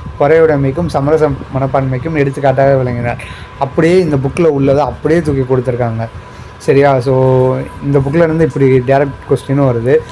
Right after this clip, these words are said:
So, இது already தெரிஞ்சது தான், ஆனால் நான் உங்களுக்கு டீட்டெயிலாக எக்ஸ்பிளைன் பண்றேன். ஓகே, அடுத்த கொஸ்டின் பார்த்துடலாம். இது வந்து குரூப் ஒன்ல கேட்ட கொஸ்டின். In தூத்துக்குடியின் தமிழ்நாடு, அஹ், சுப்பிரமணிய சிவா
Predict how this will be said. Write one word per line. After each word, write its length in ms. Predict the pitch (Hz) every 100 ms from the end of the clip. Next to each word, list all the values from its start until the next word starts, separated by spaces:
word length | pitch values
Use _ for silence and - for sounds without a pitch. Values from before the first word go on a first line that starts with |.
| -
So, 160 | - 151
இது 120 | 143
already 300 | 135 143 160
தெரிஞ்சது 380 | 156 147 147 139
தான், 160 | 131 117 - -
ஆனால் 180 | 139 180
நான் 120 | 170
உங்களுக்கு 340 | 143 135 131 135
டீட்டெயிலாக 320 | 135 139 135
எக்ஸ்பிளைன் 320 | - 143 131
பண்றேன். 280 | 117 120 117 - 110 - 139
ஓகே, 100 | 135
அடுத்த 340 | 143 135 147
கொஸ்டின் 300 | 151 143 143
பார்த்துடலாம். 440 | 123 107 117 120 139 - - - - - - - - - _ - - - - - -
இது 160 | 156
வந்து 220 | 160 175
குரூப் 300 | 175 170 220
ஒன்ல 200 | 214 170
கேட்ட 220 | 139 135 127
கொஸ்டின். 500 | 120 - 123 151 190 - - - 156
In 160 | 151
தூத்துக்குடியின் 540 | 147 185 185 170 185 185
தமிழ்நாடு, 920 | 143 156 165 160 151 190 190 151 - - - 139
அஹ், 100 | 135
சுப்பிரமணிய 480 | 156 156 175 170
சிவா 460 | 147 147 165 156